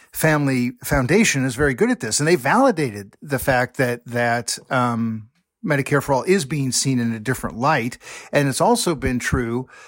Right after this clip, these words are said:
that when you ask follow-up questions, "Well, you know, you're gonna be able to keep your doctor, go to the same providers, you just won't have your insurance company," people's attitude then changes back and is more supportive. The truth is, when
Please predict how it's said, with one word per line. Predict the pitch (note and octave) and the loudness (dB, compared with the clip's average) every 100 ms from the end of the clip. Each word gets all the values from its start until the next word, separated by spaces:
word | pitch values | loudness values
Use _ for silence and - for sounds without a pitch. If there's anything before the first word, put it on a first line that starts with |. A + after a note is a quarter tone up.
| - | -10
that | C3 C3+ C3+ B2+ | 0 2 4 2
when | D#3 | 0
you | C#3+ | 0
ask | D3 C#3+ | -2 -2
follow-up | - E3+ G#3 D#3 - | 4 4 6 4 2
questions, | D#3+ D3+ D3 D3+ | 2 2 -2 -2
"Well, | A3 | -2
you | G#3 | -2
know, | E3+ | -2
you're | E3 D#3 | -2 -4
gonna | E3+ | -4
be | D#3+ | -2
able | D3+ | -2
to | C3+ | -4
keep | - D3 | -6 0
your | C#3 | 0
doctor, | A#2 B2+ B2+ - C3+ | 2 0 0 -2 -4
go | B2 C3 | -2 -4
to | |
the | B2+ | -4
same | - C3 | -2 0
providers, | - A2+ A2+ A2+ A#2 A2 | 0 2 0 0 -4 -6
you | A#2+ | -8
just | A#2+ A2+ | -6 -4
won't | A2 G#2+ | -4 -4
have | A2+ | -8
your | G#2 | -10
insurance | F#2+ - A3+ G#3+ | -10 -2 -2 0
company," | D#3+ C#3 B2 A#2+ _ - - - - | -4 -2 -2 -4 _ -20 -20 -8 0
people's | A#3+ G#3+ F#3+ | 0 0 -2
attitude | E3+ E3 D#3 D#3+ C#3 | -2 -2 -2 -6 -4
then | C3 B2+ | -2 -2
changes | - A#2+ A2+ G#2 | -4 -6 -8 -6
back | D3+ E3 G2 F#2+ | -2 -2 -4 -10
and | - B2 | -6 -6
is | B2 | -4
more | B2 A2+ | -4 -6
supportive. | - - - F3+ G2+ - - - - - _ | -4 2 2 2 -4 -10 -14 -16 -20 -20 _
The | F3 | -4
truth | - B3+ A3+ | 2 2 2
is, | B3+ A3 E3 - _ | 4 2 2 -6 _
when | F#3 F#3+ | -2 -2